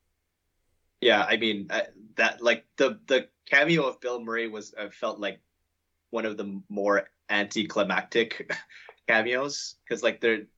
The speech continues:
when they're trying to meet this person, like, "Oh, it's my friend," and you're, you're kind of thinking, you're, it's kind of stringing you along, thinking about, like, "Oh, who's this gonna be?" And then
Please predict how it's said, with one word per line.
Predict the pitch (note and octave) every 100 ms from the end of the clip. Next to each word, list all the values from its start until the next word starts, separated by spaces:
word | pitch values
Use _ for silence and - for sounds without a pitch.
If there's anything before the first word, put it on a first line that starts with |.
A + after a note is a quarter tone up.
| _ - A#2
when | A#2+
they're | A#2 G#2+ A2 -
trying | B2+ B2
to |
meet | G#2+ A#2 A2+ -
this | F#2+
person, | - A#2 A2+ G#2 G2+
like, | G2 -
"Oh, | C#3
it's | -
my | B2
friend," | A#2+ C3 B2+ A2+ G2+
and | G2 G2+ G2
you're, | G#2+ G2+
you're | G2+ F#2+
kind | G#2+ G#2+
of | G#2
thinking, | G#2 G2 F#2+ F2 _ _ _ _ _
you're, | C#3
it's | D3 C#3+ -
kind | C#3 C#3
of | B2+ _ _ _ _
stringing | - - C#3 B2 B2
you | A#2
along, | A#2 G#2+ G#2+ A#2+ B2 A2+
thinking | A2 A2 G#2+
about, | G#2+ G#2
like, | G#2+ A#2
"Oh, | A#2+ A#2
who's | A#2+
this | A2
gonna | - G#2+
be?" | G2 G#2+ G2+ - - - - _ _
And | C3 C3
then | B2+